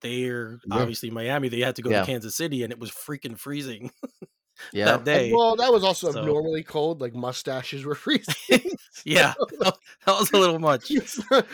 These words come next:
Speaker 2: let's not <laughs> act like that was normal weather.
Speaker 1: No, but that, but
Speaker 2: Bill
Speaker 1: again,
Speaker 2: will
Speaker 1: that's
Speaker 2: tell you he
Speaker 1: part of
Speaker 2: loves
Speaker 1: it.
Speaker 2: weather. <laughs>
Speaker 1: That's part of it, though, right? That it can be, like, cold like
Speaker 2: Yeah,
Speaker 1: that
Speaker 2: that's
Speaker 1: in this time of year.
Speaker 2: Did you know,
Speaker 1: And
Speaker 2: uh, originally when they were building Arrowhead and Kauffman Stadium, they were gonna give it,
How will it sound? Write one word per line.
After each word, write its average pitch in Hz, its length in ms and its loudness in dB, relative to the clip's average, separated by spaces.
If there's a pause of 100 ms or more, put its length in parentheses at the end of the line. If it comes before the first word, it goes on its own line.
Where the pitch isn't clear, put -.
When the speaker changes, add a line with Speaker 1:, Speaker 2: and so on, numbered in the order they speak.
(120)
Speaker 2:
let's 247 240 2
not - 180 -2
<laughs> 254 200 2
act 214 220 4
like 240 160 2
that 233 200 2
was 240 220 -2
normal 220 500 2
weather. 160 420 -2 (180)
Speaker 1:
No, 123 240 2 (160)
but 190 140 2
that, 202 200 6
but 175 160 6
Speaker 2:
Bill 247 120 10
Speaker 1:
again, - 20 -
Speaker 2:
will 214 60 4
Speaker 1:
that's 170 80 0
Speaker 2:
tell 202 120 4
you 180 80 4
he - 140 2
Speaker 1:
part 208 160 2
of 131 120 2
Speaker 2:
loves 123 200 -4 (180)
Speaker 1:
it. 277 120 0 (100)
Speaker 2:
weather. - 0 - (500)
<laughs> - 300 -10
Speaker 1:
That's 147 140 0
part 359 240 0
of 151 100 0
it, 131 100 -6
though, 120 120 -4
right? 127 200 -4
That 151 200 -8
it 143 160 -4
can 156 140 -4
be, 165 140 -4
like, 190 300 -2
cold 208 260 -6
like 139 140 2
Speaker 2:
Yeah, 175 80 4
Speaker 1:
that 110 260 -4 (260)
Speaker 2:
that's 160 300 -6
Speaker 1:
in 131 160 0
this 135 160 -2
time 127 240 -2
of 123 60 0
year. 113 340 -2 (300)
Speaker 2:
Did 190 180 0
you 269 140 2
know, 127 240 0
Speaker 1:
And 117 60 -6 (140)
Speaker 2:
uh, 175 100 -2 (200)
originally 190 480 2
when 147 140 0
they 160 80 2
were 175 100 2
building 143 480 0
Arrowhead 131 420 -2
and 123 120 -4
Kauffman 123 400 -4
Stadium, 117 480 -4
they 110 80 -2
were 110 160 -4
gonna 120 240 -4
give 123 360 -2
it, 127 140 -4